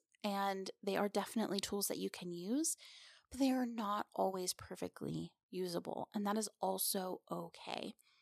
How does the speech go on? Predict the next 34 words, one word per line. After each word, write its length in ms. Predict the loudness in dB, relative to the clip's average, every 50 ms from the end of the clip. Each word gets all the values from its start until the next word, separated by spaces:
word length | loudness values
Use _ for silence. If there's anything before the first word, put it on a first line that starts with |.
| _ _ _ _ _ _ _ _ _ _
Sometimes 920 | -6 -2 0 0 0 0 -4 -4 -2 0 0 2 4 4 4 4 2 0 -2 -4 _
we 300 | -6 -4 -2 0 0 0
will 420 | -2 0 2 2 2 4 4 2 4
not 140 | 2 2 2
have 120 | 0 -4
time 460 | -6 -6 -2 0 2 4 6 6 6 6 4 2 -2
<laughs> 200 | -6 _ _ _
for 140 | 0 2 4
meditation 500 | 4 4 2 2 0 -2 -2 -2 -2 -4
and 80 | -6 -6
mindfulness, 480 | -4 -6 -6 -4 -4 -2 0 2 2
or 140 | 2 2 0 -2 -6 -8 -8 -8 -12 -12 -6
sometimes 420 | 0 2 2 2 2 0 0 0
we 240 | 0 -2 -4 -6 -6
will 520 | 0 4 4 6 6 4 4 2 0 -2 -6 -10 -18 -20 _ _
neglect 480 | -2 0 4 4 4 4 4 2 0 2
it, 180 | 2 2 2 2 2
or 140 | 2 4
sometimes 500 | 4 4 2 2 2 0 -2 -2 -2 0 0 0
we 120 | 0 0
will 380 | 0 0 0 2 2 0 0 -2
feel 380 | -4 -4 -2 -2 0 0 0
like 200 | 2 0 0 0
it's 220 | -2 -4 -4 -2 0
not 240 | 0 0 0 -2
supporting 400 | -6 -6 -2 -2 -2 0 0 -2
us 140 | -2 -2 -2 -2
the 120 | -2 -2
way 120 | -2 -2
that 160 | -2 -2 -4 -2
we 100 | -4 -4
want 300 | 0 0 2 2 2 0
or 140 | -2 -2
need. 400 | -2 -2 -2 0 0 0 0 -2